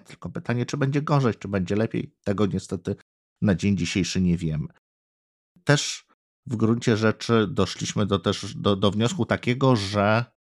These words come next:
wszystkie nowe funkcjonalności, no to już raczej będzie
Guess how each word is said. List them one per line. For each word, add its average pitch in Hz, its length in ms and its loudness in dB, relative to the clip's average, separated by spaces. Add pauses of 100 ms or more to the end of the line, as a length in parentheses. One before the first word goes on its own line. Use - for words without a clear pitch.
(760)
wszystkie - 1600 -2
nowe 107 380 4
funkcjonalności, 95 1200 -2 (300)
no 131 100 2
to 135 140 2
już 123 200 2
raczej 107 360 0
będzie 95 540 -4